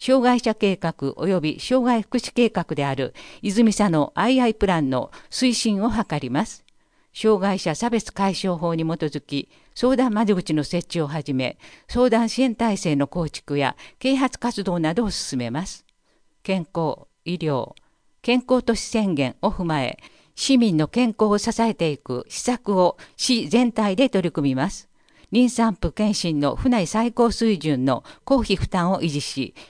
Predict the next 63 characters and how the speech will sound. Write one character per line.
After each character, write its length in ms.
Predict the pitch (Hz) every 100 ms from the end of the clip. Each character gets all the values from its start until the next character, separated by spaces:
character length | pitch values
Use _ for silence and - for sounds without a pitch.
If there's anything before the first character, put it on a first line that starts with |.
| -
不 100 | 208
妊 220 | 196 190
症、 440 | 165 - 165 156 -
保 80 | 240
育 240 | 240 -
症 300 | - 233 214
治 140 | - 214
療 200 | 185 135
の 220 | 143 127
支 220 | - -
援 160 | 220 180
を 100 | 214
継 320 | 120 180 165
続 240 | 165 -
し 160 | - 135
ま 180 | 123 226
す。 200 | - _ _ _ - _ -
予 140 | 185
防 180 | 208 247
接 240 | 240 233 -
種 120 | 214
事 140 | 196
業 260 | 190 160 127
は 160 | 135 -
接 260 | - 233
種 140 | - 240
率 220 | 208 165
の 100 | 147
向 260 | - 202
上 160 | 165 170
に 100 | 202
努 240 | - - 170
め 120 | 135
ま 200 | 135 247
す。 160 | - _ _ _ _ _
各 220 | - 226 -
種 160 | 180
が 120 | 165
ん 100 | 208
検 200 | 190 214
診 240 | 190 202 175
事 140 | 170
業 220 | 156 147
は 180 | 127 131 - - -
検 220 | 269 277
診 200 | - 233
機 120 | -
会 180 | - 185
の 80 | 139
拡 240 | 180 -
大 200 | 196 180
を 20 | 160
図 140 | 160 156 147
り、 180 | 139 - - _ -
受 100 | 196
診 260 | - 226
勧 220 | - 233
奨 220 | 214 185 165
に 120 | 226
努 220 | - 175
め 140 | 147
ま 160 | 123 196
す。 240 | - -